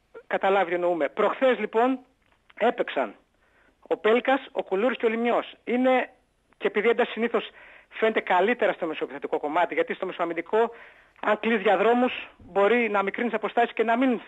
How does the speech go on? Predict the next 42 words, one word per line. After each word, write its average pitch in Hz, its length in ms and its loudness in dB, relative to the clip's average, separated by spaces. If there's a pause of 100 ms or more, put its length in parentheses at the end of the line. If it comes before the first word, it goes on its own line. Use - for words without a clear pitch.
φαίνεται 160 380 0
αυτό 156 140 -4
το 151 80 -8
πράγμα. 185 260 -2
Στο 190 120 -6
μεσοεπιθετικό 175 520 -6
όμως 247 180 0
είναι 240 100 -4
κάτι 247 160 -2
που 233 60 -14
το 226 120 -2
χρειάζεσαι 214 500 0
οπωσδήποτε. 170 800 -2 (1040)
Όπως 262 280 2
και 240 80 -2
να 202 60 4
το 196 60 0
κάνουμε 170 200 0
τώρα, 165 160 2
ο 214 120 2
Πέλκας 214 440 2 (200)
είναι 214 260 2
μία 233 440 2
σκάλα 175 320 4
πάνω 170 160 2
από 151 100 -4
τον 156 80 -6
Ελκαντούρη 143 400 -2
σε - 180 -10
ένταση, 185 440 -4
ο 202 120 -2
Κουλούρης 214 560 2 (100)
δύο 226 300 0
σκάλες 180 440 0
πάνω 160 240 2
από 147 140 -4
τον, 135 260 -6
ε, 127 260 -6
Πρίγιοβιτς 196 560 -4 (800)
και - 120 0
ο 226 120 6
Λιμιός, 254 540 2